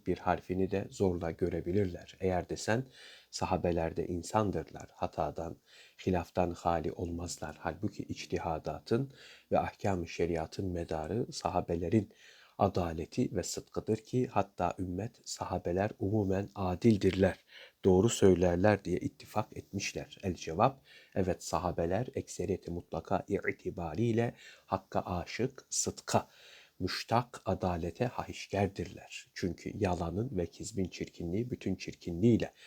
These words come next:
ve sıdkın ve doğruluğun güzelliği bütün güzelliğiyle o asırda öyle bir tarzda gösterilmiş ki ortala-, ortalarındaki mesafe arştan ferşe kadar açılmış, esfeli safilindeki Müseylime-i Kezzab'ın derekesinden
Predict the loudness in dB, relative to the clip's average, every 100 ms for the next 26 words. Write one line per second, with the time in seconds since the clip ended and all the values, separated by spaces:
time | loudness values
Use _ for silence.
0 | -20 -14 -2 0 0 -2 0 0 2 2
1 | 2 2 4 2 2 2 -2 -2 0 -2
2 | -2 -2 -2 -2 -2 -2 0 4 4 4
3 | -2 -14 -20 -10 4 6 6 2 -2 0
4 | 4 6 6 2 -2 -2 -6 -4 -4 -4
5 | -6 -10 -20 -2 0 0 -2 -2 -2 -4
6 | -4 0 0 0 -4 -2 -2 0 0 -2
7 | -6 -2 -2 0 -2 0 -2 -2 _ -20
8 | _ 0 2 2 -4 -4 -2 -2 -2 0
9 | 0 0 -4 -2 -2 -2 -4 -6 -4 -4
10 | -2 -4 -6 -6 -4 -2 -2 -2 -4 -4
11 | -2 0 0 -2 -2 -2 0 -4 -2 -4
12 | 0 0 0 -20 -20 -10 -6 0 0 0
13 | 2 4 4 2 -2 -2 -2 -2 -2 -4
14 | -6 -6 -6 -8 -6 -6 -8